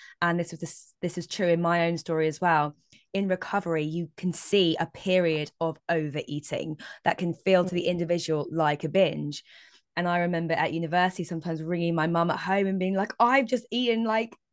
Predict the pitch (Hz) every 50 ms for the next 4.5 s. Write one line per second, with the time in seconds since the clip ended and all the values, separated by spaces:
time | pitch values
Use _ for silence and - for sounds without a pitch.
0 | _ - 247 277 285 285 269 262 254 254 - - 247 262 254 254 233 233 233 226
1 | 320 - - - - 254 247 220 - - - 247 262 254 247 240 226 226 - -
2 | 233 226 - 233 240 240 233 226 214 214 202 202 196 208 214 - - 202 190 _
3 | - 233 233 233 233 226 - 233 - - - 220 220 220 196 226 233 233 226 214
4 | 220 214 196 - 190 185 180 185 185